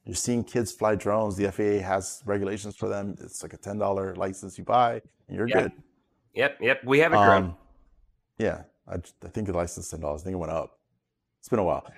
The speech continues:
Speaker 1: Anyway, but, um, through it, it's, it's been normalized. You know,
Speaker 2: Yes.
Speaker 1: having a D-, uh,
Speaker 2: Oh, I remember when
Speaker 1: a si-
Speaker 2: drones first kinda c-, started coming out to the mainstream <laughs> and people shooting 'em down and everything.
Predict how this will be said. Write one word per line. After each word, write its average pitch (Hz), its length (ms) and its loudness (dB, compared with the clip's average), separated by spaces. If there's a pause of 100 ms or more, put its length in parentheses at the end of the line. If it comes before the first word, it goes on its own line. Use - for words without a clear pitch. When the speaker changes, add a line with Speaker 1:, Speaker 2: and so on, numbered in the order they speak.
Speaker 1:
Anyway, 127 220 8
but, 127 140 12
um, 101 120 8 (920)
through 156 260 12
it, 110 160 8
it's, - 420 0 (200)
it's 123 160 0
been 127 260 2
normalized. 107 640 2 (760)
You 101 120 -6
know, 87 240 -2
Speaker 2:
Yes. - 240 -12 (340)
Speaker 1:
having 135 340 6
a 120 40 4
D-, 123 140 4 (100)
uh, 98 300 4
Speaker 2:
Oh, 131 80 6
I 127 160 6
remember 151 300 6
when 127 100 2
Speaker 1:
a - 40 2
si- 117 100 0
Speaker 2:
drones 127 280 4
first 127 480 0
kinda 123 320 -2
c-, - 220 -12
started 117 320 -2
coming 113 220 -2
out 117 240 2
to 117 80 -10
the 104 80 -4
mainstream 120 720 0
<laughs> - 60 -4
and 143 160 0
people 143 280 -2
shooting 131 420 0
'em 117 140 0
down 113 380 4
and 127 140 2
everything. 135 600 2